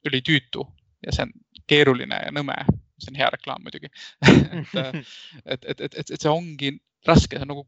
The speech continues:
noh, ütleme nagu korteriühistu üldkoosolekud, need on enamus nõmedad. Äh,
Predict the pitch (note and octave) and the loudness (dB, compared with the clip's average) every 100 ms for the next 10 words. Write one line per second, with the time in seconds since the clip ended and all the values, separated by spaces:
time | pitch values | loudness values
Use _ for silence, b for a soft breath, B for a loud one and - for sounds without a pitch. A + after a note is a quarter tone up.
0 | - C3+ C3+ C#3+ C#3 E3+ E3+ - C#3 C#3 | -4 -2 -2 -6 -2 0 0 -2 -6 -2
1 | C3 C#3 C3 - - - - - - - | -4 -4 -10 -10 -8 -8 -8 -12 -16 -14
2 | C3+ C3+ D#3 D3 B2 C#3 C3 B2 - - | -10 -6 0 0 -2 -8 -6 -8 -10 -8
3 | - - _ - - C#2+ C#2+ C#2 C#2 B1+ | -8 -8 _ -6 -2 -2 -2 -6 -8 -8
4 | B1 | -10